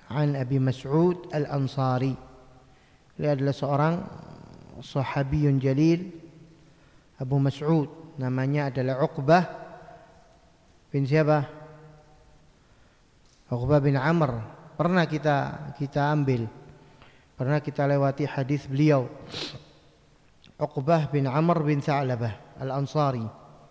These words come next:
Dikenal Abu Mas'ud Al-Badri. Abu Mas'ud Al-Badri.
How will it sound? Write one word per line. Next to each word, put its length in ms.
Dikenal 640
Abu 240
Mas'ud 400
Al-Badri. 560
Abu 240
Mas'ud 480
Al-Badri. 560